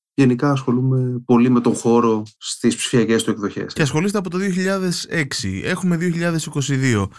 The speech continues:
Speaker 2: Ε,
Speaker 1: <laughs>
Speaker 2: έχουν περάσει δεκαέξι, δεκαεφτά ολόκληρα χρόνια. Εμ,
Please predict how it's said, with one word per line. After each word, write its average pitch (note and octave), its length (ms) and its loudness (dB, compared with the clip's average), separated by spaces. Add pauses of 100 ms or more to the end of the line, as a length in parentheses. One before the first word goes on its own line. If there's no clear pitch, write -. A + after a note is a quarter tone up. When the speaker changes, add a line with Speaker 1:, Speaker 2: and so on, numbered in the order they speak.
(380)
Speaker 2:
Ε, D3 220 2 (180)
Speaker 1:
<laughs> A3+ 200 6
Speaker 2:
έχουν F3+ 180 2
περάσει F#3 640 0
δεκαέξι, D3 640 0
δεκαεφτά D#3 440 0
ολόκληρα E3+ 340 0
χρόνια. C#3 460 2 (300)
Εμ, B2+ 880 0